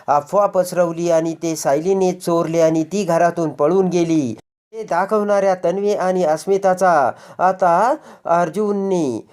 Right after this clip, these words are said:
पूर्णाई आणि प्रतापला समजावून माज उतरवलेला असतो. तन्वी आणि अस्मिताचा खरा चेहरा हे आता अर्जुनने समोर आणलेला असतो. सायली म्हणते की, "तन्वी,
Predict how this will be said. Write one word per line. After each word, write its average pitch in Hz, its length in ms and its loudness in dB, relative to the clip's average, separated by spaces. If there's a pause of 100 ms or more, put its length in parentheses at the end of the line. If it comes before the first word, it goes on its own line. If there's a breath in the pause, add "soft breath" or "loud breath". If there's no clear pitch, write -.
(140 soft breath)
पूर्णाई 190 500 0
आणि 185 240 4
प्रतापला 180 640 0
समजावून 170 540 0
माज 151 300 0
उतरवलेला 165 600 0
असतो. 156 600 0 (300 loud breath)
तन्वी 180 440 0
आणि 170 320 -2
अस्मिताचा 160 640 -2 (100)
खरा 180 280 0
चेहरा 156 580 2 (340 loud breath)
हे 180 200 4
आता 160 380 2
अर्जुनने 180 420 0
समोर 170 300 0
आणलेला 165 420 2
असतो. 156 320 0 (420 loud breath)
सायली 170 360 0
म्हणते 175 340 0
की, 170 220 -4
"तन्वी, 170 400 0